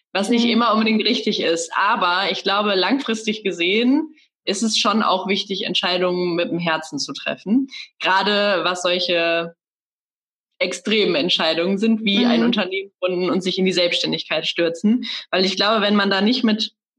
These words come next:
Speaker 1: vollem Herzen dabei ist, kann das nichts werden. Also es muss schon wirklich so ein Ding sein, wofür ihr halt Tag und Nacht wach bleiben wollt und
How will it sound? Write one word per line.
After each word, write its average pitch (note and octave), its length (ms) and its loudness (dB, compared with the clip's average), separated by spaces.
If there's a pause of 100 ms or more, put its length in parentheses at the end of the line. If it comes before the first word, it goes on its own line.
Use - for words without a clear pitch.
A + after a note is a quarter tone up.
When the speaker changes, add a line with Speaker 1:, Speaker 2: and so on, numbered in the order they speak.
(180)
Speaker 1:
vollem A#3 260 2
Herzen G#3+ 380 0
dabei F#3 320 0
ist, F3 180 -4
kann F#3+ 120 -2
das G#3 140 -2
nichts F3+ 240 -6
werden. E3 320 0
Also F3 340 2 (340)
es - 140 -6
muss C4 220 4
schon A3 240 2
wirklich A3 300 0
so G3+ 60 0
ein F#3+ 120 -2
Ding B3+ 260 4
sein, G#3 380 2
wofür G3 320 2
ihr F3 240 2
halt D#3+ 320 -2
Tag - 280 -2
und D#3+ 140 -2
Nacht D#3+ 240 -4
wach D3+ 240 -4
bleiben E3 320 -2
wollt F3+ 340 0
und F3 320 -2